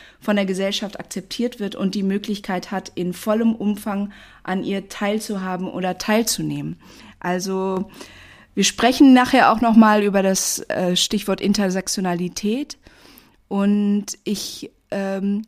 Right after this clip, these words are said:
finde es ganz interessant, dass es bei diesen Definitionen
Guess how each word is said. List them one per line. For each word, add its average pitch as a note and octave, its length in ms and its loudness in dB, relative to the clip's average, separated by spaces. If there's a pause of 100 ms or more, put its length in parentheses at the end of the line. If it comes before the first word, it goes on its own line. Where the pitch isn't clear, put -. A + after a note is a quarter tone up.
(100)
finde C4+ 340 2
es - 140 -4
ganz G#3+ 220 0
interessant, G#3+ 580 -2
dass A3+ 160 -4
es G3+ 120 -8
bei G3+ 140 -4
diesen G3+ 300 -4
Definitionen G#3 1040 -2